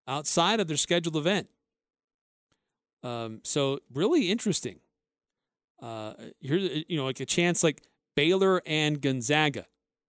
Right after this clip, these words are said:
Uh, Gonzaga is participating in the Jimmy V Classic, uh, but Baylor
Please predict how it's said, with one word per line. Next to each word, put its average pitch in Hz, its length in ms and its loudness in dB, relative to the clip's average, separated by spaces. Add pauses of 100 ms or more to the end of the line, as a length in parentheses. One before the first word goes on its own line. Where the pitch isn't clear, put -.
(1300)
Uh, 101 280 -16 (180)
Gonzaga 160 500 -4
is 147 280 2
participating 156 840 2
in 139 140 -4
the 127 160 -6
Jimmy 147 320 -2
V 131 240 -4
Classic, 156 720 -2 (800)
uh, 113 240 -8
but 123 440 -8
Baylor 151 680 2